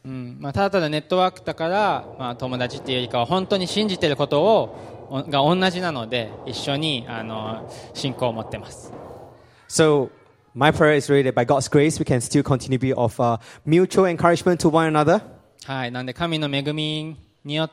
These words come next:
Speaker 1: て、まあ、今日もお互いに励めし、励ましのある時間になればなと思ってます。
Speaker 2: So, thank you again for this opportunity to be with you.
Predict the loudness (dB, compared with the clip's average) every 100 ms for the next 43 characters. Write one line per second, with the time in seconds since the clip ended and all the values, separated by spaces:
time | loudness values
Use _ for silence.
0 | _ 0 2 0 -4 -2 -2 -2 -4 -6
1 | -6 -6 -4 -4 -4 -4 -4 -4 -6 -10
2 | -20 _ _ -14 -8 -6 -6 -6 -4 -4
3 | -4 -8 -10 -10 -10 -8 -8 -6 -8 -8
4 | -12 -12 -14 -16 -18 _ _ _ _ -16
5 | -16 -20 2 2 4 2 2 2 2 0
6 | -2 0 -2 0 0 -2 0 0 0 0
7 | -2